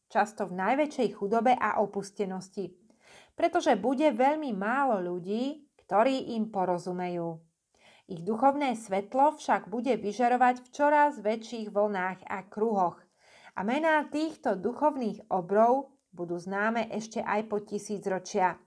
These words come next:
a bude sa o nich vyučovať v školách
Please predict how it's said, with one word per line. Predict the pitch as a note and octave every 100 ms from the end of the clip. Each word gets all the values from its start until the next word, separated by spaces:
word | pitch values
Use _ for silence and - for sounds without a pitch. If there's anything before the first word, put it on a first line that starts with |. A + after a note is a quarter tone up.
| _ _ _ F#3
a |
bude | D#3+ G#3+ C4 C#4+
sa | D4 B3
o | C4+
nich | F#3+ D#3+
vyučovať | F#3+ A#3 A#3+ C#4 B3 B3 B3
v | - _ _ -
školách | - - F#3+ A3 A3 A3+